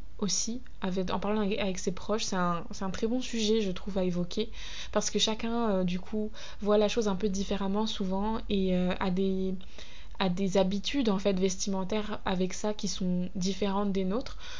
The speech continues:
Donc c'est vraiment hyper intéressant à savoir et, euh,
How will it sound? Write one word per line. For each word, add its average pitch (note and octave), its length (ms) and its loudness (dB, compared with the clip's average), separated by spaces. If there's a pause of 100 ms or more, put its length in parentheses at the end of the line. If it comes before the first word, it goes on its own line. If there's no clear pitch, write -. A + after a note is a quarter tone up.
(140)
Donc G3+ 140 4
c'est F#3+ 180 2
vraiment A#3 440 2
hyper A3+ 300 0
intéressant G#3 520 0
à G3+ 120 2
savoir F#3+ 600 0 (440)
et, G3 260 6
euh, F3+ 520 4